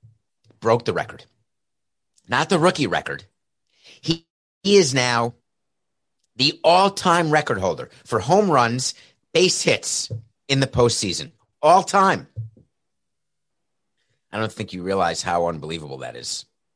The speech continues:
All time. Okay. He's up.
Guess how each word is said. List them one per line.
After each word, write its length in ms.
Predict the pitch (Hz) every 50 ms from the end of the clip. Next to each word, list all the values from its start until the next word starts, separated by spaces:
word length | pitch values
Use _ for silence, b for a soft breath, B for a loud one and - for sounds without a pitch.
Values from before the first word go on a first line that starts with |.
| _ _ _ _ _ _ _ _ _ _ _ _ _ _ _ _ _ _ _ _ _ -
All 180 | 127 147 165 160
time. 300 | - - 104 71 - - _ _ _ _ _ _ _ -
Okay. 260 | 95 - - - - - _ _ _ _ _ _ _ _ _ _ _ _ _ _ _ _ _ _ _
He's 240 | - 156 165 143 151
up. 320 | 139 139 170 - _ _